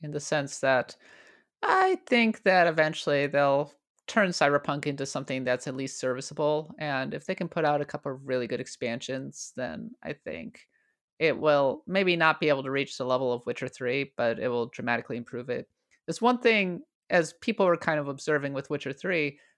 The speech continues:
Witcher three was a, an outstanding R P G that became an all-time classic beca-,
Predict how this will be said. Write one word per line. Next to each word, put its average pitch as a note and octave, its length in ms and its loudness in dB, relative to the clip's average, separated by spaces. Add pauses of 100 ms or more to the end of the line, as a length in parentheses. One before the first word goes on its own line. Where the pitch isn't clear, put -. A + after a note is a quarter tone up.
(100)
Witcher C4 220 2
three B3+ 300 4
was F3+ 400 4
a, D#3+ 520 6 (840)
an E3 200 0
outstanding D#3+ 640 2
R E3+ 140 4
P F3 180 -2
G F#3+ 220 -2
that D#3 200 4
became D3+ 380 -2
an - 60 -4
all-time C3 440 -2
classic A#2+ 600 -4
beca-, B2+ 280 -12